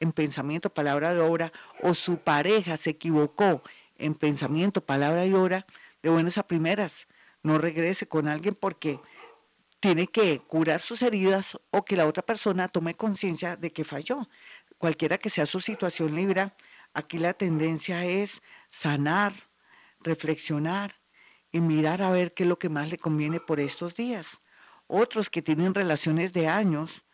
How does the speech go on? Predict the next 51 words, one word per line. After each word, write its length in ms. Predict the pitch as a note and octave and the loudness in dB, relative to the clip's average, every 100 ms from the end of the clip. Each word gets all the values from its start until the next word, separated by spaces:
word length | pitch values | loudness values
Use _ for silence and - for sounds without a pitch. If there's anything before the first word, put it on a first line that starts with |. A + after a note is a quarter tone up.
| _ _ _ - | _ _ _ -4
van 160 | D#3+ | 0
a 40 | E3 | 0
encontrar 360 | F#3+ F#3+ D#3 | 0 -2 0
mucha 300 | D#3 D#3 F#3+ | 0 -2 -4
tristeza 800 | F3+ E3+ D#3 - G3 F#3 - F#3 | -4 -4 -4 -2 -2 -2 -2 -4
y 100 | E3+ | -4
desazón 600 | D3+ D3+ D3 G3+ F#3 F3+ - - - _ | -4 -4 -4 -2 0 -2 -6 -20 -20 _
porque 240 | F#3 - | -4 0
van 160 | E3 E3 | 2 4
a 60 | G3+ | 2
descubrir 400 | - F3+ D#3 D#3 | 0 0 2 2
que 100 | G3 | 2
el 80 | |
amor 280 | F3+ D3+ E3+ | 2 2 2
no 120 | F3 | 2
es 60 | F3 | 2
lo 120 | E3+ | 0
que 120 | - | -2
parece. 580 | - D3 F3 B3 - F3+ - _ - - - _ | -4 -4 -2 -4 -6 -10 -16 _ -20 -20 -20 _
Y 200 | D4 D4+ | 2 4
los 120 | G#3 | 4
más 220 | F#3 B3 | 4 2
jóvenes 560 | - G3 E3+ D#3+ E3+ - | 0 2 4 4 0 -2
y 60 | D#3+ | 2
locos 580 | E3 F#3+ D3+ D#3 - - _ - - _ - | 2 0 -2 -4 -6 -20 _ -20 -20 _ -2
van 180 | D#3 E3+ | 2 4
a 60 | |
vivir 420 | G3 E3+ E3+ F3 - | 4 4 4 2 0
un 140 | D#3+ | 2
amor 300 | D#3+ D#3+ D#3+ | 2 2 4
de 100 | E3 | 4
verano, 380 | D#3 D3+ D3+ C3 | 4 4 2 -2
¿qué 100 | - | -4
importa? 640 | C#3 C3+ D#3 F3+ F#3 D3+ _ _ - - | -4 0 2 2 -2 -8 _ _ -20 -6
Viva 240 | - D#3 D3+ | 4 6 6
su 120 | - | 4
aquí 360 | D3+ - D#3+ E3 | 2 2 2 2
y 40 | |
su 200 | F3 D#3 | 2 4
ahora, 440 | C3+ C#3+ F3 E3 D3+ _ - _ - | 4 4 4 2 -2 _ -20 _ -2
mi 80 | |
nativo 420 | D#3 C#3+ C#3 D3+ D#3 | 0 0 2 2 4
de 180 | F3+ F#3+ | 2 2
Libras, 440 | G3 E3 E3 - | 2 2 0 -2
pero 300 | - A#3 G#3+ | 2 2 2
se 100 | G#3+ | 0
me 120 | F#3 | 0
va 100 | E3+ | 0
a 40 | E3 | 0
cuidar 360 | G#3+ G#3 G3 | 0 2 4
mucho 420 | G3+ G3+ - G3 | 2 0 -2 -4